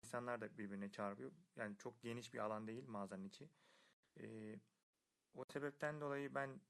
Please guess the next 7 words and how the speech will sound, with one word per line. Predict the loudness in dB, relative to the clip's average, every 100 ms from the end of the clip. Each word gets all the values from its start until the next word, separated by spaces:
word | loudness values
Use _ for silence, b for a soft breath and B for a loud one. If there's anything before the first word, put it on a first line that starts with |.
| _
de | -4
gerçekten, | 0 0 0 -4 0 0 0 -8 -10
e, | -6 -2 -2 -4 -8
dikkat | -4 -4
etmeye | -2 -2 -2
çalışıyorum. | 0 -4 -2 -4 -4 -8 _ _ _ _ _ -8
E, | -6 -4 -6